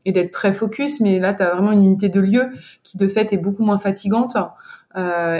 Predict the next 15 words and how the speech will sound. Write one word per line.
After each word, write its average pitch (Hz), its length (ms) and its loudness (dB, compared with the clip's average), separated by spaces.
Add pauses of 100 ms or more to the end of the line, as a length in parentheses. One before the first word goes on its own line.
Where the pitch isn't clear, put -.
et 185 80 -4
du 165 140 -10
coup, 247 180 -4
c'est 240 240 -6
vrai 196 160 0
que, - 120 -20
typiquement, 190 380 -6
je 233 120 0
me 190 40 0
vois 165 240 0
photographe 185 400 -4
d'accouchement, 196 580 0
euh, 165 80 -2 (100)
très - 280 0
longtemps, 202 540 0